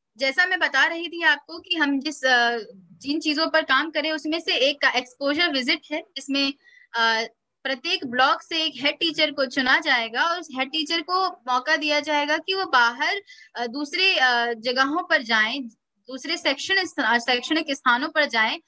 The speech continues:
जहां पर वो नई चीजें जो हो रही हैं शिक्षा, अ, विभाग में, शिक्षा के क्षेत्र में, उनको जान पाए तथा उन चुनौतियों को, सफलताओं को समझ पाए, एक दूसरे से इस-,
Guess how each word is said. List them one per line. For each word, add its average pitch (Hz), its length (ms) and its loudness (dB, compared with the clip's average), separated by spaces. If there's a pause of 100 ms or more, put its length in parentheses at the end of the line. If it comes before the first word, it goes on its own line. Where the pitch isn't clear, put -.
(240)
जहां 285 260 0
पर 349 200 -2
वो 381 100 -4
नई 320 420 0
चीजें 269 560 -2
जो 311 120 2
हो 262 220 2
रही 330 340 2
हैं 320 200 2 (360)
शिक्षा, - 300 2
अ, 254 500 0 (220)
विभाग 269 420 0
में, 302 140 -2
शिक्षा 302 320 -2
के 311 140 -6
क्षेत्र 311 400 -4
में, 294 100 0
उनको 277 340 0
जान 277 340 2
पाए 269 280 -2
तथा 269 380 -4 (340)
उन 269 180 -4
चुनौतियों 277 520 -2
को, 330 160 0
सफलताओं 302 560 0
को 370 80 -4
समझ 277 320 -4
पाए, 262 260 2
एक 302 120 -4
दूसरे 320 340 -4
से 403 160 -2
इस-, 247 320 -6